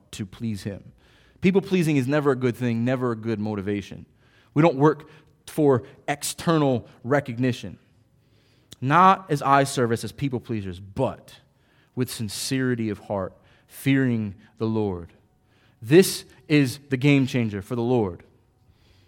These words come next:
Something you're gonna see in this last section of servants and, and masters. Four times the word Lord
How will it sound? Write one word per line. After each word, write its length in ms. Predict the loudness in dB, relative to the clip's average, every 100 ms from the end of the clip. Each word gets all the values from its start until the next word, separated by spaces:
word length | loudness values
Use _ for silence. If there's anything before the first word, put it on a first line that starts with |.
| _
Something 200 | 2 4
you're 100 | 6
gonna 100 | 4
see 380 | 2 0 0 2
in 80 | 0
this 140 | 2
last 280 | 4 4 4
section 320 | 0 0 -2
of 100 | -2 -8
servants 580 | -8 0 2 2 -2 -8 -18 -20 -4
and, 300 | 0 0 0
and 160 | 0 0
masters. 560 | 2 0 -4 -12 -12 -20 _
Four 340 | -6 6 8
times 760 | 8 4 4 2 -2 -10 -18 -20 _ _ _ _ _ -6
the 120 | -2
word 320 | 6 8 8
Lord 460 | 4 4 6 6 2